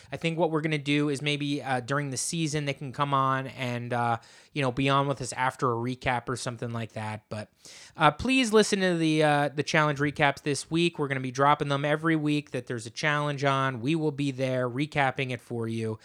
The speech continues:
That starts this week, folks. And also, please do yourselves a favor and check out what we got going on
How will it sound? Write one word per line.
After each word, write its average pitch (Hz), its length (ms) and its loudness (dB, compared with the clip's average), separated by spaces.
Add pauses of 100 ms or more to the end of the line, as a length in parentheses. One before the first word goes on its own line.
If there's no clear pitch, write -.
(200)
That 135 160 -2
starts 135 280 -2 (100)
this 139 520 0 (340)
week, 170 480 -2
folks. - 800 2 (300)
And 160 160 2
also, 170 720 4 (220)
please 247 440 2
do 196 120 -4
yourselves 151 520 0
a 131 80 0
favor 123 640 -2 (380)
and 143 140 -4
check 208 300 2
out 180 180 8
what 156 140 2
we 147 100 -2
got 135 220 2
going 131 240 -2
on 120 400 -2